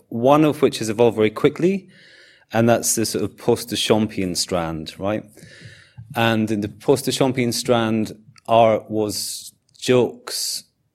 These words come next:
about art. It was ironic. It was humorous. It was pithy. And it led to sort of great work by people like Damien Hirst and some Y B As. And you could see that work having its absolute pinnacle with the work of Jeff Koons.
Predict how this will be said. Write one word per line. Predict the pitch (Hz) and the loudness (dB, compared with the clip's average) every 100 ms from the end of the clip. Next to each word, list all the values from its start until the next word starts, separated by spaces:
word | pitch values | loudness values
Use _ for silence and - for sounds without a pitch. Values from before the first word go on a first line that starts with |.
| _ _ _ - | _ _ _ -10
about | 107 107 101 - | -2 2 2 0
art. | 107 110 151 - - - _ _ _ | 2 4 4 2 -10 -20 _ _ _
It | 107 90 | -8 -6
was | 104 | -2
ironic. | 104 101 110 131 120 - - - _ _ | 0 2 2 0 -2 -10 -20 -20 _ _
It | 110 98 | -8 -4
was | 104 101 92 - | -4 -4 -6 -8
humorous. | - 120 120 123 123 123 - - - _ _ _ - | 0 0 2 0 -2 -4 -4 -6 -10 _ _ _ -10
It | 104 | -4
was | 107 | -4
pithy. | - - 127 127 127 131 131 - _ - _ _ _ _ _ _ _ - - | -2 2 2 2 0 0 -6 -18 _ -20 _ _ _ _ _ _ _ -16 -6
And | 110 107 104 | -2 0 0
it | |
led | 101 104 104 | -2 -2 -2
to | - 113 104 101 | -4 0 0 0
sort | 98 101 98 | -4 -6 -8
of | 92 | -2
great | 110 110 | 0 0
work | 117 104 | 0 -2
by | 107 | -4
people | 110 107 | -2 -4
like | 85 | -2
Damien | 110 107 101 | -2 -2 -2
Hirst | 110 110 - | 0 0 -4
and | 101 95 | -4 -4
some | 101 | -4
Y | 98 101 | -2 -2
B | 98 98 101 107 | 0 0 2 0
As. | 117 - - | -2 -6 -10
And | 101 107 104 | -6 -4 -4
you | |
could | 98 107 | -4 -4
see | - 123 | -2 0
that | 120 120 - | 4 4 2
work | 110 110 - | 0 0 0
having | - 104 107 101 | -2 0 -2 -2
its | 90 - - | -4 -6 -6
absolute | 107 - 101 95 | -6 -6 -6 -6
pinnacle | - 113 107 - 104 | -4 -4 -4 -2 -2
with | 95 | -2
the | - | -4
work | 98 101 - | -2 -2 -2
of | 98 | -4
Jeff | - 101 - | -2 -2 -4
Koons. | 101 85 85 - | -8 -8 -12 -16